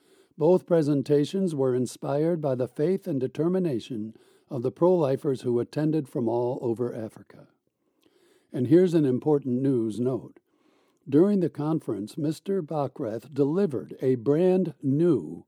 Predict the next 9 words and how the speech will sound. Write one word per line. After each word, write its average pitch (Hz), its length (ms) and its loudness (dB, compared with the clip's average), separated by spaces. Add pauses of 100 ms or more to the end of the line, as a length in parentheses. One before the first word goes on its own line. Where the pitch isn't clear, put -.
(260)
ultrasound 139 640 -2
machine, 123 600 -4 (440)
a 139 100 -4
gift 175 440 0 (180)
from 135 220 -4
the 139 80 -2
Population 120 760 -6
Research 139 460 -4
Institute, 110 680 -8